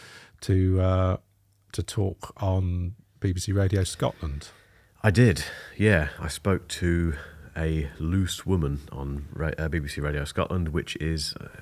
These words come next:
Speaker 2: people who in the U K will be aware of this. I don't know if it, has, has loose women made it across the, the border. Is it in other coun-, I don't know if it's been licensed elsewhere, but we have a, a, a T V show over here called Loose Women, which I don't watch, um, but it's, uh, it's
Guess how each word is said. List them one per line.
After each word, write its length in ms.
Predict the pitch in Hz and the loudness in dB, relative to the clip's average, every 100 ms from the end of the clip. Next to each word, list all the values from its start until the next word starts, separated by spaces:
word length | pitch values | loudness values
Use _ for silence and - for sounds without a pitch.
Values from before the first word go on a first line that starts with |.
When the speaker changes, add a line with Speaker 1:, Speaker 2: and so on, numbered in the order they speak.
| - | -10
Speaker 2:
people 180 | - - | -6 -4
who 60 | 71 | -4
in 80 | 71 | -4
the 80 | |
U 100 | 73 | -6
K 240 | 71 71 71 | -8 -8 -6
will 100 | 71 | -6
be 120 | 69 | -6
aware 320 | 69 76 73 | -4 -4 -4
of 80 | 71 | -4
this. 180 | 73 - | -6 0
I 60 | |
don't 100 | 139 | 4
know 60 | 175 | 4
if 100 | - - | 2 0
it, 180 | 135 | 0
has, 160 | - 131 | 0 -2
has 140 | 123 120 | -2 2
loose 320 | 143 135 - | 2 2 2
women 380 | 127 117 107 - | 4 4 2 0
made 240 | 107 104 | 0 0
it 80 | - | 0
across 380 | - 98 92 - | -4 -4 -4 -4
the, 240 | 92 87 - - - - - - | -2 -2 -4 -18 -20 -20 -14 -8
the 80 | |
border. 400 | 78 107 92 80 78 | -2 0 0 -2 -4
Is 120 | 78 | -4
it 80 | - | -2
in 60 | |
other 140 | 87 82 | -2 -2
coun-, 220 | - 92 | -4 -4
I 40 | 85 | -4
don't 20 | |
know 60 | 90 | -4
if 100 | - | -6
it's 100 | - | -6
been 240 | 78 69 | -6 -4
licensed 460 | 73 76 76 57 76 | -6 -6 -6 -8 -6
elsewhere, 380 | 71 - 78 69 | -8 -4 -4 0
but 80 | |
we 100 | 87 | 2
have 100 | 104 | 4
a, 100 | 87 | 4
a, 180 | 82 78 - | 0 -2 -4
a 80 | - | -10
T 240 | - 82 | -6 -4
V 180 | 76 76 | -2 -2
show 220 | 76 78 | -4 -4
over 140 | 73 71 | -4 -4
here 160 | 76 | -8
called 180 | 71 73 | -6 -6
Loose 260 | 76 73 - | -4 -4 -6
Women, 240 | 73 73 | -6 -4
which 240 | 71 - - - - - | -6 -10 -16 -18 -18 -14
I 80 | - | -10
don't 200 | - - | -10 -8
watch, 300 | - - - - - - | -8 -8 -12 -16 -14 -4
um, 240 | 71 73 | 0 0
but 120 | 73 73 | 0 -2
it's, 320 | - - - | -4 -8 -4
uh, 220 | 73 71 78 - - | -4 -4 -8 -14 -14
it's 420 | - - - - | -12 -10 -10 -12